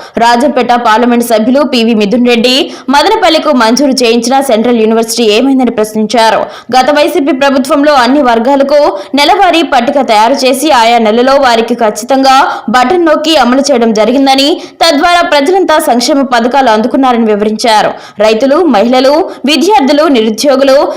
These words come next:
చేనేత కార్మికులు ఇలా అన్ని వర్గాల వారిని చంద్రబాబు మోసం చేశారన్నారు.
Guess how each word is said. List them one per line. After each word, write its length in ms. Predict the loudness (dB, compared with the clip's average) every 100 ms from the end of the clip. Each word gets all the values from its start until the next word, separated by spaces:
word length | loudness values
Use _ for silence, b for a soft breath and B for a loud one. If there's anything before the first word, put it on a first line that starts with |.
| B 0
చేనేత 360 | 0 2 0
కార్మికులు 520 | 0 0 0 0 0 0
ఇలా 340 | 2 2 2
అన్ని 240 | 0 0 2
వర్గాల 380 | 0 2 0 2
వారిని 560 | 2 2 0 0 -2 B -2
చంద్రబాబు 500 | 0 2 2 0 2
మోసం 380 | 0 0 0 -2 0
చేశారన్నారు. 920 | -2 -2 -2 0 0 0 -2 -6